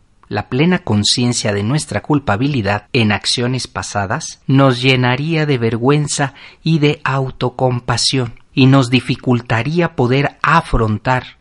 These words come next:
con plenas facultades las decisiones actuales. Es decir, la culpa,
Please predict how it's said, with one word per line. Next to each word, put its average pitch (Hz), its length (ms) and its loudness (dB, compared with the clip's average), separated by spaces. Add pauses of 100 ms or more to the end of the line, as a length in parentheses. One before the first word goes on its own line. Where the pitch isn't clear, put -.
(100)
con 123 260 2
plenas 127 540 0
facultades 131 760 -4
las 110 180 -2
decisiones 104 680 -4
actuales. 92 640 -4
Es 185 200 2
decir, 147 380 -4
la 104 220 -6
culpa, 113 560 2